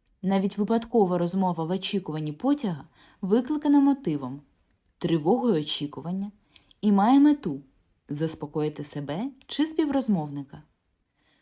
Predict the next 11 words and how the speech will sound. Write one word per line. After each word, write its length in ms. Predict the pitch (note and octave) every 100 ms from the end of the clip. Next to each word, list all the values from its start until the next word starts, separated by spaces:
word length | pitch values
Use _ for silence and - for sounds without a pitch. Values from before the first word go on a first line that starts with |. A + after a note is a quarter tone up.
| _ -
Метою 440 | A3+ B3 C4 A3+
комунікації 840 | G#3+ F#3+ F#3+ F3+ C4+ C#4+ - D#3+ D#3+
є 140 | G3
досягнення 680 | A3 A3+ - F#3+ G3 B3+ C4+
взаєморозуміння 1080 | B3 G#3 F3 E3 D#3+ D#3 D3 D3+ A3 B3+ B3 - - -
чи 180 | E4
забезпечення 640 | D4+ A#3+ A3+ A#3 B3+ B3+ B3
взаємодії, 760 | A3+ B3+ B3+ C4 G3 D3 C#3+ - _ _ _ -
з'ясування 600 | F#3+ F#3+ F#3+ A3+ C#4+ C#4+
позиції 520 | A#3+ G#3+ C4 - G#3+
співрозмовника, 920 | - F#3+ F3 E3+ D#3+ F3+ G3+ F#3 F3